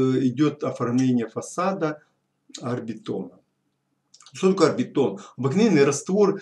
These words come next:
цемент марка пятисотая, один к двум. Одно ведро цемента и два песка.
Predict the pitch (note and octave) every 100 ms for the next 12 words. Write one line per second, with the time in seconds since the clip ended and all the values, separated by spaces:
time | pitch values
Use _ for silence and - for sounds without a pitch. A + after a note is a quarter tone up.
0 | - - - D#3 D#3 A#2+ - - - -
1 | _ - C#3+ - B2+ - - C#3 - A#3
2 | A#3 A3+ F3+ E3+ - - - A#2+ B2 D#3+
3 | C#3+ G#2+ F#2+ A#2 B2 B2 G#2+ G2 A2+ C#3
4 | B2 A#2 B2 A2 - C3+ C#3+ A3 B3 E3+
5 | C#3+ - _ _ - D3+ D3+ - A#2+ A#2+
6 | C#3 C#3 B2+ - - G#2+ F2